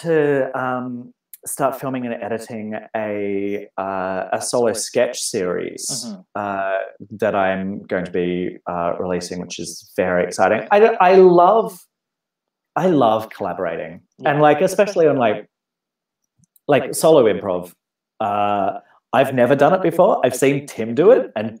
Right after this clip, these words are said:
Speaker 1: it was breathtaking. Um, but I like, I like collaborating
Speaker 2: Mm.
Speaker 1: with people. I like being on stage with people. Uh, I've done stand-up before, and I don't like it.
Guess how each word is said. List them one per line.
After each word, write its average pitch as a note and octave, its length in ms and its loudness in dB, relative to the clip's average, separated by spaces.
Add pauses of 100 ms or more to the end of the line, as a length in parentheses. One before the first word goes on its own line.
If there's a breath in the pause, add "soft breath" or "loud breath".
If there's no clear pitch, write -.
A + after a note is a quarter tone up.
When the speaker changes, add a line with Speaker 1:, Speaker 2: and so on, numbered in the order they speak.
Speaker 1:
it B2 200 -2
was G#2+ 320 -6 (120)
breathtaking. G2 1000 -2 (420 soft breath)
Um, A2+ 640 2
but F#3 80 6
I F#3+ 80 8
like, - 560 2 (560)
I A2+ 80 -2
like A#2 400 -2
collaborating F#2+ 920 -6
Speaker 2:
Mm. B2 240 -12
Speaker 1:
with G#2 320 -4 (140)
people. A2+ 280 -4
I A#2 100 0
like A#2 260 0
being G#2 240 -2
on G2+ 140 -4
stage F#2+ 400 -2
with G#2 140 -8
people. F#2+ 580 -6 (320 soft breath)
Uh, G#2 360 2
I've C3+ 180 2
done C3 200 0
stand-up F3+ 480 2
before, G#3 560 4
and A#2 80 -2
I A2 160 -2
don't G2+ 480 -2 (640)
like F#2+ 360 -4
it. C#4 380 2